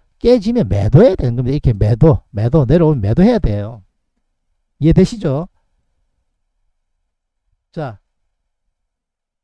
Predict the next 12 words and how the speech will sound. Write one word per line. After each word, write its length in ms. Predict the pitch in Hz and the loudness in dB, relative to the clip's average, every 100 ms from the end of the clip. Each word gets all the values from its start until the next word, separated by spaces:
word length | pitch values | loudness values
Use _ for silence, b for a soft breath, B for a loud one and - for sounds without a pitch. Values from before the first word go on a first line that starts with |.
| _ _ _ _ _ _ - | _ _ _ _ _ _ -10
이십 380 | 127 151 269 269 | -6 -4 -4 -4
일도 200 | 226 160 | 0 0
휘청거렸거든요. 880 | - - 214 202 190 135 117 127 160 | -2 2 2 4 0 -2 -6 -6 -8
추가로 400 | - 208 220 226 | -12 -8 -4 -4
빠지면요. 680 | - 220 233 208 139 147 139 | -6 -8 -6 -6 -6 -8 -10
구만 260 | 160 190 202 | -8 -6 -6
삼천 280 | 147 180 | -6 -4
원까지 240 | 202 170 135 | -4 -6 -8
충분히 280 | - 202 156 | -6 -6 -4
빠질 260 | 165 214 | -6 -6
수도 200 | - 175 | -8 -8
있고요. 460 | 185 208 165 107 | -8 -4 -4 -4